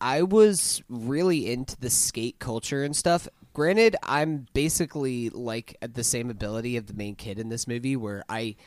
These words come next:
I'm terrible at skating. I always was, but I just, like, I had friends who skated a lot, and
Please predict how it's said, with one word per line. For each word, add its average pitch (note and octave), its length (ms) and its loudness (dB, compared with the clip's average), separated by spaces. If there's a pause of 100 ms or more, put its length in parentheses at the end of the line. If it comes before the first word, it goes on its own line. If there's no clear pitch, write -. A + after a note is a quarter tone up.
(360)
I'm G#2+ 200 -6 (1000)
terrible A2+ 580 -4
at - 100 -8
skating. B2 580 -2 (200)
I C3 200 0
always B2+ 440 2
was, B2 320 -2
but C3 160 -2
I C#3 100 0
just, D#3+ 200 -2
like, C3 220 -4 (680)
I E3+ 100 6
had F3 160 2
friends C#3+ 500 -4
who E3+ 100 -4
skated D3+ 460 -2
a D3 60 -2
lot, D3 400 2 (320)
and A#2+ 380 -2